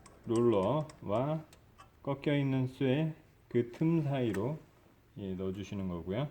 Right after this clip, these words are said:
이 틈 사이로 넣으실 때, 어, 바로 앞쪽에 있는 레버를 손가락으로 이렇게 들어서, 예, 그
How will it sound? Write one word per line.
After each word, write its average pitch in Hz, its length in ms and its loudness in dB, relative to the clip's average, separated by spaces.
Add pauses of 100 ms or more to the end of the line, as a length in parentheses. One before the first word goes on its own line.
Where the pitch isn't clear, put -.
(1040)
이 113 260 -2
틈 170 160 0
사이로 160 300 4
넣으실 110 420 0
때, 156 300 2 (1040)
어, 92 220 -8
바로 120 240 4
앞쪽에 131 280 2
있는 127 220 4
레버를 110 580 2 (200)
손가락으로 131 760 0 (260)
이렇게 92 220 -8
들어서, 117 560 0 (680)
예, 90 100 -6 (100)
그 120 140 -4